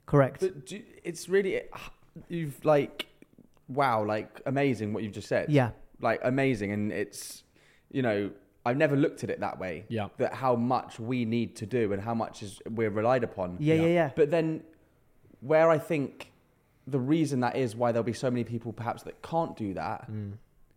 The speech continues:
Speaker 2: no one's trained.
Speaker 3: Yeah.
Speaker 1: No, but they don't want you to be trained.
Speaker 2: They don't want you to, because then you
Speaker 1: Because,
Speaker 2: leave.
Speaker 1: well, that too. And they also, they just want you to stick to your job. They want, don't want you to, uh, look, if my previous managers, I'm not picking on anybody that I previously worked
Speaker 3: Yeah.
Speaker 1: for,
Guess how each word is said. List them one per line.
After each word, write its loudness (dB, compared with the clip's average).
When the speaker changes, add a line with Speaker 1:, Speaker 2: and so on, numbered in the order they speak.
Speaker 2:
no 0
one's -4
trained. -8
Speaker 3:
Yeah. 6
Speaker 1:
No, 8
but 2
they 8
don't 10
want 8
you 4
to -4
be 4
trained. -2
Speaker 2:
They 0
don't 2
want -2
you -4
to, -12
because 0
then 8
you 4
Speaker 1:
Because, 10
Speaker 2:
leave. -20
Speaker 1:
well, 6
that 4
too. 4
And 6
they 8
also, 6
they 0
just 0
want 4
you -4
to -6
stick -8
to -18
your 2
job. 4
They 8
want, 4
don't 8
want 4
you 2
to, 2
uh, 6
look, 4
if 2
my 8
previous 4
managers, 4
I'm 2
not 0
picking 0
on 0
anybody 2
that 0
I -2
previously -2
worked 0
Speaker 3:
Yeah. -2
Speaker 1:
for, -8